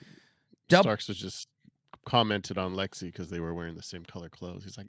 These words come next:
Speaker 2: "Ooh, we match."
Speaker 1: Double J's upset that they blurred out the Golden Globe. <laughs> I said, "What
Speaker 2: Yeah.
Speaker 1: is this, the big gold belt?"
Speaker 2: I
Speaker 1: Fuck is it?
Speaker 2: know.
Speaker 1: 'Cause it's a fake Golden Globe and they don't want you to see that it's fucking bullshit.
Speaker 2: <laughs>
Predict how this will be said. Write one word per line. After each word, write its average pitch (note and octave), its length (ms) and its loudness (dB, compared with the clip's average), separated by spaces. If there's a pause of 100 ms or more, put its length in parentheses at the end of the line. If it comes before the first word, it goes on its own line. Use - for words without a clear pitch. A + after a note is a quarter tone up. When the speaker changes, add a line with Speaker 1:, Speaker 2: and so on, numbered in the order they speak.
(100)
Speaker 2:
"Ooh, F#3 280 -6
we F#2+ 100 -6
match." G#2+ 640 -10 (400)
Speaker 1:
Double - 240 6
J's G3 320 6
upset E3+ 320 4
that C#3+ 160 8
they C3 100 8
blurred C3+ 460 8
out D3+ 180 4
the C3 80 6
Golden A#2 400 10
Globe. G2 580 4
<laughs> - 1200 -6 (840)
I - 100 8
said, E3 220 8
"What C#4+ 100 10
Speaker 2:
Yeah. B3+ 40 12
Speaker 1:
is F3 100 6
this, F3+ 180 8
the F3 100 8
big F3+ 280 10
gold G3 340 8
belt?" F#3+ 380 4 (800)
Speaker 2:
I - 60 10
Speaker 1:
Fuck C#3 100 8
is D3 100 10
it? - 40 6
Speaker 2:
know. - 140 4
Speaker 1:
'Cause B3+ 180 8
it's C4+ 140 0
a B3 80 4
fake C4+ 360 4
Golden B3 360 8
Globe A3 320 12
and G3 80 10
they G3+ 120 10
don't G#3 220 10
want G3+ 160 4
you G3 140 6
to E3+ 140 10
see G#3 380 4
that E3+ 180 8
it's D3 200 6
fucking D#3+ 500 6
bullshit. E3 540 8
Speaker 2:
<laughs> - 140 6